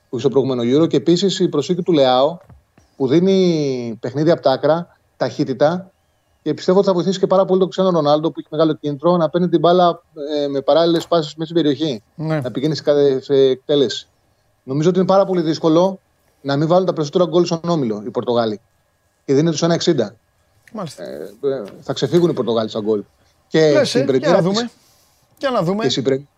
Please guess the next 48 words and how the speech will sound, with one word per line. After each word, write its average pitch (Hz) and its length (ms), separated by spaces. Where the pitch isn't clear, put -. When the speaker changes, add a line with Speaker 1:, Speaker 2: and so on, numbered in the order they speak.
Speaker 1:
Μμμ. 156 320
Οπότε 156 480
από 131 180
ομίλους 151 400
είναι 165 140
η 139 60
πρόκριση 156 480
από 123 100
τον 131 100
έβδομο 143 240
όμιλο 147 200
της - 80
Σερβίας 131 360
στο 117 100
δύο 117 220
δέκα 135 460
και - 80
τα 123 100
περισσότερα 135 360
γκολ 147 140
στον 139 140
όγδοο 131 240
όμιλο 147 220
οι 143 60
Πορτογάλοι 135 680
σε - 120
απόδοση 139 380
ένα 143 100
εξήντα. 123 480
Και 156 120
για 143 140
το, 135 260
ε, 135 200
την 123 100
πρεμιέρα, 135 640
Speaker 2:
Εκεί 202 240
είναι 302 120
Speaker 1:
εντάξει, 269 140
Speaker 2:
που 277 100
έχω 269 100
Speaker 1:
ότι 294 80
Speaker 2:
βάλει 285 60
εγώ 269 180
την 262 160
Ου-, 240 400
την 220 160
Ουρουγουάη, 226 640
ε. 185 120